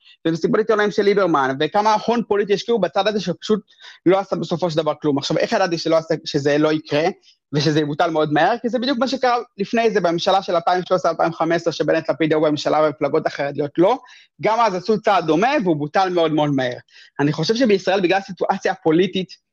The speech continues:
מאוד, אה, אם רוצים כאילו להפוך שירותים סלקטיביים לכאלה שניתנים רק למיצוי כושר עבודה,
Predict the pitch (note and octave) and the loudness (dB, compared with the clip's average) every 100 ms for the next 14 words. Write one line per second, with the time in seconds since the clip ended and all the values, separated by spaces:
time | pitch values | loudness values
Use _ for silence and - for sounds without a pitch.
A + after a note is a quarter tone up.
0 | _ _ - D#3 - G3+ F#3+ F3+ - - | _ _ -2 0 2 0 0 -4 -4 -8
1 | D3 - G#3+ A3 G3 F3+ - G#3+ - G#3+ | -8 -4 0 2 2 -2 -2 -2 0 2
2 | F3 D3 - F#3 - - D#3 D3+ F3+ F3 | 2 0 -2 -2 -2 -2 -2 0 2 2
3 | E3+ F3 D#3 - E3+ E3+ D3 - D3+ D#3+ | 0 -2 0 2 4 4 2 0 0 -2
4 | D#3+ D3 D3 D3+ D#3 D#3+ C3+ C3+ E3 D#3+ | -4 -4 -4 0 0 0 -4 0 0 0
5 | D#3 D3+ C3+ C#3+ E3 | -2 -2 -2 -2 -2